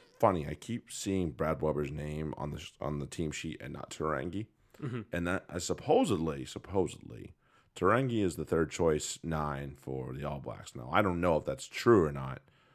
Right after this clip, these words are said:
Speaker 1: but, uh, it's one of those things where he
Speaker 2: Weber's
Speaker 1: just
Speaker 2: playing
Speaker 1: he's
Speaker 2: lights
Speaker 1: playing ama-,
Speaker 2: out.
Speaker 1: yeah, he's playing amazingly. So it's not like, again, I don't think it's anything Tarangi's doing wrong. I think it's a lot of things that Brad Weber's doing
Speaker 2: <laughs>
Speaker 1: right. And
Speaker 2: Right.
Speaker 1: that's the problem
Speaker 2: Like,
Speaker 1: for
Speaker 2: how do you
Speaker 1: him.
Speaker 2: take him out?
Speaker 1: No, you, it, and that's the th-, and that's the other thing. Like,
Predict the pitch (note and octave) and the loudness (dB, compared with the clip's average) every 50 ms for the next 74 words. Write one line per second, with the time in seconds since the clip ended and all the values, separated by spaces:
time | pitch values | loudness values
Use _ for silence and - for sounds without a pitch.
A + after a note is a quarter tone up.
0 | _ _ _ _ - - D2+ C#2+ C#2+ - _ _ _ _ - - D2+ D#2 D#2+ D#2+ | _ _ _ _ -2 -2 -2 -2 -4 -8 _ _ _ _ -16 -14 -10 -8 -6 -4
1 | D#2+ E2 D#2+ D2 - - - - - - - - E2+ F2+ - - - G#2 G#2 G#2 | -2 -2 -2 -4 -4 -6 -8 -8 -8 -8 -8 -4 -4 -4 -4 -2 0 2 4 4
2 | G2+ F2+ - - G2 G#2 A2+ G#2+ E2+ D#2+ D#2 D#2 D2 C#2+ D2+ C#2 - - - - | 4 4 4 2 0 0 0 0 0 0 0 0 0 0 0 2 2 2 0 0
3 | - - - D#3 D3+ C3+ B2 B2 - _ _ _ _ _ _ _ - - B2+ C3 | -6 -10 -6 -6 -4 -4 -4 -8 -10 _ _ _ _ _ _ _ 0 4 4 6
4 | A2 C3 D#3 F3 A3 G3+ E3+ D3 C3 C#3+ - - B2+ C#3+ A#2 G2 A#2+ A#2 B2 D3+ | 6 10 10 10 12 12 12 12 12 10 10 12 12 12 12 12 10 8 8 8
5 | E3+ D#3 G2 F2 A2 A2 E2 E2 D#2 C#2+ D2 D#2 - G#2 F#2 F2 - A#2 B2 A2+ | 10 10 10 8 8 8 6 4 0 -2 -2 0 6 6 6 6 8 8 6 6
6 | D#2+ A2 G2 F2 - - - _ _ _ _ _ _ _ _ _ _ _ _ - | 6 4 2 0 -2 -8 -20 _ _ _ _ _ _ _ _ _ _ _ _ -20
7 | - - - - - - - - - - - - - - A#2+ G2+ A2+ E2+ - - | -20 -20 -20 -20 -20 -20 -20 -20 -18 -18 -16 -10 -4 -2 2 2 2 2 2 -2
8 | F#2 F#2 A#2+ A2+ A#2 A2+ A2 F#2 - - - _ - - B2 A2+ F#2 G#2+ F#2+ F2+ | -4 -4 -2 -2 0 -2 -2 -2 -4 -6 -12 _ -6 -4 -2 -2 -2 -2 -4 -4
9 | - F#2 F2+ F#2 F#2+ F#2 E2+ E2 D2+ - F2+ E2+ D#2 D2+ D2 F2 F2+ E2+ C#2+ C2 | -2 0 0 2 2 0 -2 -4 -2 -2 -2 -2 -2 -2 -2 0 0 -2 -2 -4
10 | - - G2 D#2+ D#2 - - - F2 D#2+ D2+ E2 D#2+ E2 D#2 D2+ - E2+ E2 D#2+ | -6 -6 -6 -6 -6 -8 -8 -8 -8 -4 -2 0 0 0 0 -2 -2 -4 -4 -4
11 | - - - - - E2+ - - A#2 - C3 - - - F#3 F3 D#3+ - - - | -6 -6 -4 -2 -2 0 2 4 4 6 6 10 12 12 12 12 12 12 12 12
12 | F3 D#3 B2 F3 D#3+ G#2+ C3+ D3+ C3+ A#2 A2 - A2 - - C#3 C3 C#3+ E3 A2+ | 12 12 12 8 6 8 8 10 10 10 10 8 8 10 10 10 12 12 10 10
13 | G#2+ F#2+ E2+ F2 C#3+ F2+ F2 E2 D2 D2+ D2+ - - D3 C#3 - A#2 A#2 B2+ B2 | 10 6 6 6 4 6 6 6 8 6 4 4 2 0 0 0 0 0 2 0
14 | A2 G#2 - - - G#2 A#2+ A2 F2+ E2+ E2 D#2 F2+ E2+ B1+ D#2+ F#2 E2 - - | 0 -2 -4 0 4 6 8 10 10 8 6 6 4 4 4 4 2 2 2 4
15 | - G#2 G#2+ G#2+ G#2 F#2+ - A#2 A2+ - G#2 - - - - A2 B2+ D#3 F3 - | 4 6 6 6 4 4 6 4 4 4 2 -2 -2 -2 2 4 4 4 4 4
16 | D#3 C#3 B2+ A2+ F#2+ - - E2 D#2 D2+ D#2+ D#2 D#2+ - | 4 4 4 4 2 0 -2 -6 -6 -6 -8 -8 -8 -10